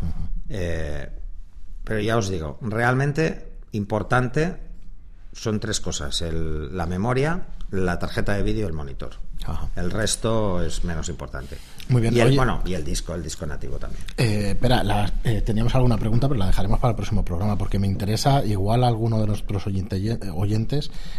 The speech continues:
Speaker 1: le interesa saber, si tengo un ordenador antiguo, ¿qué actualizo antes? ¿La tarjeta gráfica, la ram o el S S D? O sea,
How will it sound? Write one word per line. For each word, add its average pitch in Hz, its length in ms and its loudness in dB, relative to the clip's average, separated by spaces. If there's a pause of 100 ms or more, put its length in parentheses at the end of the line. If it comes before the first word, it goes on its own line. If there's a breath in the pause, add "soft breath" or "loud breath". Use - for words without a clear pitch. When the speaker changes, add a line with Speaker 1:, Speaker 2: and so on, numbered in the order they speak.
Speaker 1:
le 117 80 0
interesa 113 320 2
saber, 92 260 4
si 101 120 0
tengo 135 180 4
un 147 60 6
ordenador 113 380 4
antiguo, 131 540 2 (160)
¿qué 123 260 2
actualizo 104 460 -2
antes? - 400 -6 (200)
¿La 87 280 -4
tarjeta 87 300 -6
gráfica, 92 580 -2
la 82 160 -6
ram 143 380 -4 (420 loud breath)
o 87 140 -4
el 87 80 -2
S 85 160 -4
S - 180 -8
D? 62 80 -8
O - 540 -12
sea, 160 200 -6